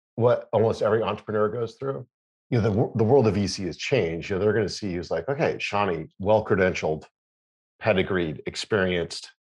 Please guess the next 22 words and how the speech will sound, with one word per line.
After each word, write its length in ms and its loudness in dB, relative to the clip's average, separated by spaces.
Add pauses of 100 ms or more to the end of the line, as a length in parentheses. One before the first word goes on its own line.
(140)
all 200 6
the 80 0
sorts 280 0
of 100 -6
things 220 -4
you'd 100 -6
want." 280 0
It's 100 -14
like, 180 -2 (360)
this 180 2
is 100 2
great. 400 4
If 160 -2
you 80 2
find 460 2
the 60 4
one 320 4
that 120 0
kinda 260 -4
connects 360 -2
with 180 -6
you, 240 -6